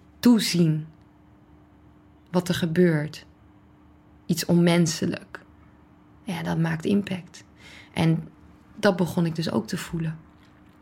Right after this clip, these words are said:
Terwijl mijn vader dus niet die P T S S-klachten heeft.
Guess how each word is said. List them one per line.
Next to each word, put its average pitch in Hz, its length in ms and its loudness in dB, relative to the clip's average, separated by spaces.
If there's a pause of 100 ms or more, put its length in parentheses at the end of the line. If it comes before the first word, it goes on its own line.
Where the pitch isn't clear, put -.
(420)
Terwijl - 300 -2
mijn 165 120 0
vader 165 280 0
dus 160 220 0
niet 208 400 4
die 175 100 2
P 170 220 2
T 196 220 0
S - 220 -2
S-klachten - 840 -2
heeft. 196 600 0